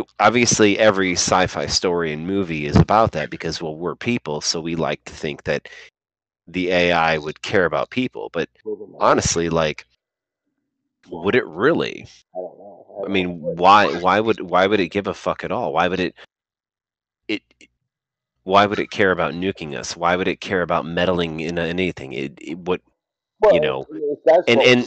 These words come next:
Speaker 1: and honest-, honestly,
Speaker 2: Okay.
Speaker 1: even if we, even if it, even if we did design A Is to write more intelligent A Is and to evolve itself,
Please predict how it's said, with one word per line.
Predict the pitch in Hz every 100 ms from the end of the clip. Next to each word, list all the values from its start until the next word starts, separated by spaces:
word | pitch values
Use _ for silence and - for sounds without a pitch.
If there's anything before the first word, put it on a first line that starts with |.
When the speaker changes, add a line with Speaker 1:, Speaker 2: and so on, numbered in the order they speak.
| -
Speaker 1:
and | 127 120
honest-, | 117 165 165 - -
honestly, | - - 220 185 127 117 -
Speaker 2:
Okay. | 135
Speaker 1:
even | 135 143
if | 139 139
we, | 123 113 _ _ _
even | 139 135
if | 127
it, | 110 80 90 - -
even | 123 117
if | 110
we | 98
did | 87 107
design | 101 98 92 87 82
A | - 87 87 78 71
Is | 71
to | - 82
write | 80 73 - - 95
more | 87 92 92 87 82 71 -
intelligent | 82 - 104 98 76 -
A | - 80 78 73 71
Is | 71 - - - _ _
and | 82 80
to | - 73
evolve | 82 90 95 85
itself, | - - 92 76 60 -